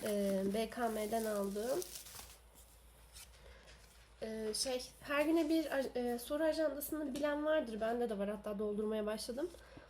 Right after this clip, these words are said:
Bu da, e, sevgiliyle birlikte doldurulan, e, bir ajanda ama bu üç yıllık. O beş yıllıktı. Bu üç yıllık. E, ama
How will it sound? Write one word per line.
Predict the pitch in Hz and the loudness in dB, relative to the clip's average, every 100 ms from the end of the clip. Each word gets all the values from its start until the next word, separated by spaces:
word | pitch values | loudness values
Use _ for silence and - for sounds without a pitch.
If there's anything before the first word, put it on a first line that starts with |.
| - - - 269 | -20 -20 -14 2
Bu | |
da, | 320 359 262 | 6 6 6
e, | 254 247 | 4 2
sevgiliyle | 247 277 269 330 277 226 | 4 2 4 4 4 2
birlikte | 214 - 220 | 0 -4 -2
doldurulan, | 208 202 202 202 196 196 196 - - - - - 202 | 2 2 2 2 0 -2 -6 -16 -20 -20 -20 -12 -4
e, | 196 190 180 | 0 0 2
bir | 208 208 | 0 2
ajanda | 214 214 233 330 | 2 2 2 4
ama | 349 294 | 6 6
bu | 285 | 2
üç | 311 - | 0 0
yıllık. | 220 208 247 | 0 0 2
O | 240 | 4
beş | 269 269 220 | 4 2 -2
yıllıktı. | 190 196 - 294 | -2 -4 -10 -6
Bu | |
üç | 285 - - | -6 -4 -4
yıllık. | 185 185 - - - - - - - - - - - | -4 -4 -4 -8 -20 -20 -20 -18 -18 -18 -20 -12 -2
E, | 226 220 220 220 - | 0 2 0 0 4
ama | 311 | 8